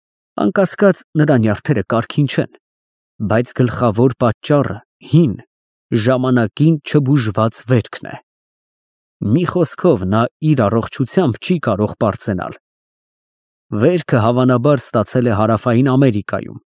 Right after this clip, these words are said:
պատերազմի ժամանակ։ Կարգին չեն բուժել, ամեն ինչ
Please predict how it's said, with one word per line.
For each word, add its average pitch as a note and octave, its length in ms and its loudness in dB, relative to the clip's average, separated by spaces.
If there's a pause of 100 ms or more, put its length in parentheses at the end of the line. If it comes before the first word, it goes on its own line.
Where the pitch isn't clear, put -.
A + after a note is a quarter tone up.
(100)
պատերազմի C3 680 0
ժամանակ։ G#2 580 -4 (840)
Կարգին D#3 400 0
չեն D#3 260 0
բուժել, G#2 380 -4 (540)
ամեն C3 340 4
ինչ C3+ 160 4